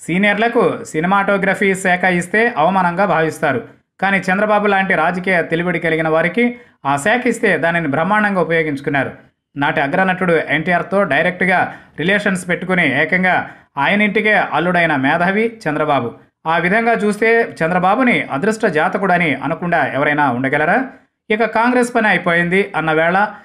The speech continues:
సొంత మామ ఎన్టీఆర్ఏ అధికారంలోకి వచ్చాడు. దాంతో అల్లుడు హోదాలో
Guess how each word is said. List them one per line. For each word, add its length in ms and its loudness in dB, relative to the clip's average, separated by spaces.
సొంత 280 0
మామ 560 0
ఎన్టీఆర్ఏ 420 2
అధికారంలోకి 560 -2
వచ్చాడు. 520 -4
దాంతో 540 2
అల్లుడు 280 2
హోదాలో 520 2